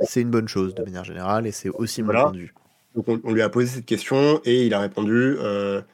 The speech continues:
Speaker 2: c'est un judge très, très expérimenté encore une fois, que précédemment, euh,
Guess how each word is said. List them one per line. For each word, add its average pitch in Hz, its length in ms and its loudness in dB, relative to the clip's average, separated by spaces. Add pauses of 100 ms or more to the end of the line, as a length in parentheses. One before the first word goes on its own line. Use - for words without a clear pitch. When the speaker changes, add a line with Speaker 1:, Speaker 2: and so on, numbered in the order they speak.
(100)
Speaker 2:
c'est - 140 -8
un 101 100 -2
judge 104 180 -2
très, 123 200 0
très - 220 0
expérimenté 113 500 0
encore 107 240 2
une 104 100 -4
fois, 135 300 4 (340)
que - 120 0
précédemment, 123 840 2
euh, 101 640 -2